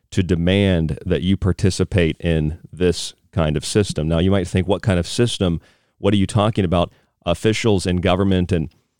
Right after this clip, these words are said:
corporations are just trying to keep us safe, and this is all happening in real time, and there's never been, you know, any kind of conspiracy. There's no conspiring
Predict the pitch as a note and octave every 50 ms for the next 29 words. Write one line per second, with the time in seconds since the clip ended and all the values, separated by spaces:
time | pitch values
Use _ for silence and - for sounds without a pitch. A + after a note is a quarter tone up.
0 | _ _ - - A2 G#2+ F#2 F#2+ F#2 F#2 G2 G2+ - - G2 F#2 F2 D2 F2+ F2+
1 | - - - G2 F2+ F2+ F2+ F2 - E2 - - - F#2 - E2+ E2 D#2+ - -
2 | - F#2+ G2 G2+ G2+ - F2 E2+ E2+ - F2 E2 E2 E2 F2+ F2+ F#2 F2 F2 F2+
3 | - G2 G2 F#2+ F#2 F2+ E2 D#2+ D#2 D#2 F#2 F#2+ F#2+ F2+ - - - - E2+ F2
4 | F#2 G2 G#2 G#2 G#2 F2+ F2 E2+ D#2+ E2 F2+ F2+ F#2 F#2+ G2 G2 G#2+ G#2+ F#2 D#2
5 | - - F2+ F2 F2+ G2 G#2+ A2 A2 - _ _ _ _ _ _ _ _ _ -
6 | F2+ F2 F2 - - G#2+ A2+ A#2 A2+ - - A2+ G2+ G2 G2 F#2+ F#2 F2+ E2 D2+
7 | - _ _ _ _ _ _ _ - - G2+ F#2 F2 - - - - G#2+ G2 G2+
8 | G#2+ G#2+ G2+ - A#2+ A2+ G2+ F#2+ F2 G2+ G2+ F#2+ - G#2 F2+ - - - - -
9 | - - E2+ E2+ F#2 G2+ F#2+ F#2+ G2 G2 G2 G2+ G2+ G2 G2